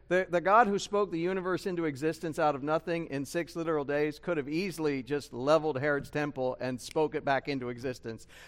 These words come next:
So, uh, that, that always tickles me, but I digress.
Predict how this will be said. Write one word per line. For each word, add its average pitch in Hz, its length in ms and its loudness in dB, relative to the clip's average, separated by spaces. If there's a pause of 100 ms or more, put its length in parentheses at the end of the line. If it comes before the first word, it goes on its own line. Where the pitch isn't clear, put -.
(120)
So, 139 260 0 (200)
uh, 165 200 -2
that, 175 160 -2
that 175 140 4
always 151 200 2
tickles 123 380 -6
me, 120 160 -6
but 117 220 -8 (340)
I 127 140 0
digress. 123 580 -2